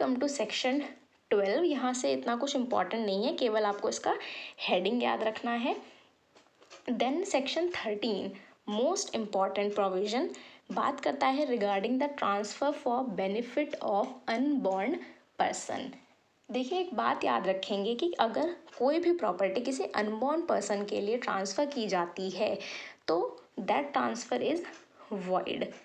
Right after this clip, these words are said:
पहले बात ध्यान रखें कि मैंने कहा कि अगर कोई भी property directly किसी unborn person को दी जाती है तो ऐसा नहीं किया जा सकता, लेकिन section thirteen क्या कहता है कि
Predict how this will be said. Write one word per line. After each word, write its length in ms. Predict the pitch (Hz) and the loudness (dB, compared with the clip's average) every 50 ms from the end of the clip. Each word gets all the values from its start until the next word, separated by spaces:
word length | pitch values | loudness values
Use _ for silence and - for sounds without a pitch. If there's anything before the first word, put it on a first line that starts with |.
| - - _ _ _ _ _ _ _ _ _ _ - | -20 -20 _ _ _ _ _ _ _ _ _ _ 0
पहले 160 | 240 262 294 | 2 2 4
बात 220 | 277 285 302 302 | 4 2 2 2
ध्यान 320 | 254 240 214 262 277 294 247 | 0 0 0 2 2 2 2
रखें 300 | 214 214 - 214 208 202 | 0 0 0 0 0 2
कि 80 | 254 | 2
मैंने 260 | 262 233 233 247 302 339 | 0 2 0 0 0 0
कहा 300 | - 233 220 - - 262 | -2 -2 -2 0 -2 -2
कि 140 | 262 - 359 | 0 2 2
अगर 200 | 330 269 277 294 | 2 4 2 0
कोई 320 | 285 - - 277 277 302 | 0 2 2 4 4 4
भी 100 | 320 339 349 | 4 4 2
property 460 | 349 - 226 208 - 220 247 285 403 415 | 4 2 0 2 2 0 2 2 2 2
directly 760 | 262 208 202 220 220 220 226 247 240 - - 359 330 339 370 359 | 2 2 0 2 2 2 2 0 0 0 0 2 2 2 2 2
किसी 300 | 359 277 262 262 302 294 | 0 -2 -2 -2 -2 -2
unborn 520 | - - 214 208 208 202 208 214 220 233 226 | -2 0 0 0 0 2 2 2 2 2 0
person 340 | 220 185 196 - 202 196 | 0 0 0 0 -2 -2
को 160 | 190 190 190 185 | 0 0 -2 -2
दी 220 | 185 196 185 185 | -2 -4 -4 0
जाती 400 | 180 185 180 180 180 - 190 196 | 0 0 0 0 -2 -4 -4 -4
है 200 | 180 247 285 349 349 - - - - - - - | -2 0 0 0 -2 -4 -8 -8 -10 -12 -6 -4
तो 100 | 359 - | 0 2
ऐसा 300 | - - - - - 349 | 2 2 2 0 0 0
नहीं 400 | 370 294 233 226 208 233 285 277 | 0 0 0 0 0 0 0 -2
किया 240 | - 220 208 180 180 | 0 0 0 0 2
जा 180 | 180 180 180 185 | 0 0 -2 -2
सकता, 480 | - - 190 - - - 185 - - - - - - - - | -4 -6 -8 -8 -4 -4 -4 -4 -4 -6 -10 -16 -18 -10 -6
लेकिन 320 | 214 226 254 262 262 403 494 | 0 2 2 4 4 2 0
section 460 | - - - 240 - - - - 370 - | 0 0 -2 -2 0 -2 -2 -2 -2 -2
thirteen 500 | - - 208 208 208 262 294 339 359 359 | 0 0 0 2 2 0 2 2 2 2
क्या 140 | 359 - 226 | 2 2 0
कहता 340 | - 202 185 180 180 185 185 | 0 0 -2 -2 -2 -2 -2
है 320 | 190 - - 233 - 190 190 190 - - - - _ | -2 -2 0 0 2 2 0 0 -6 -10 -14 -8 _
कि 120 | - - | -4 -4